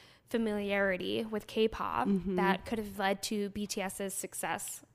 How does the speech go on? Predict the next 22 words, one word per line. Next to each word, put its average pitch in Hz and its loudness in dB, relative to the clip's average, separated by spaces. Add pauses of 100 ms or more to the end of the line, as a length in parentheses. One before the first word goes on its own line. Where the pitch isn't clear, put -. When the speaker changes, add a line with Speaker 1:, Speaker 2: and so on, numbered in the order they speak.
Speaker 1:
as - 6
Speaker 2:
Right. 170 10
Speaker 1:
they 208 6
continued 185 -2
on. 180 -2
Like, 196 8
Speaker 2:
Right. 175 10
Speaker 1:
it - 10
wasn't 165 4
so 202 0
fresh - -4
or 180 -8
new. 180 -6 (580)
Um, 190 -4
and 247 4
that 262 4
he 277 0
takes 330 0
a 359 2
lot 359 6
of 359 2
pride, 359 8